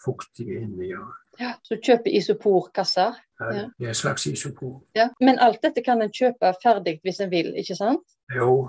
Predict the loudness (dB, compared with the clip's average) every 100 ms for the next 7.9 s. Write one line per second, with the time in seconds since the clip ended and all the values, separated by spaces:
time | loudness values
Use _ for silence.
0 | -6 -8 -4 0 0 2 2 2 0 0
1 | 0 -2 -4 -6 -6 -4 -4 -6 -6 -4
2 | -4 -4 -6 -6 -8 -6 -6 -8 -4 0
3 | 2 2 0 0 0 -2 -4 -2 -4 -4
4 | -2 -2 -2 -4 -6 -6 -8 -8 -12 -2
5 | -2 0 -2 0 -2 -4 -6 -4 -2 -2
6 | -2 0 0 -2 -6 -4 0 0 2 0
7 | 0 2 2 4 2 0 -6 -4 -2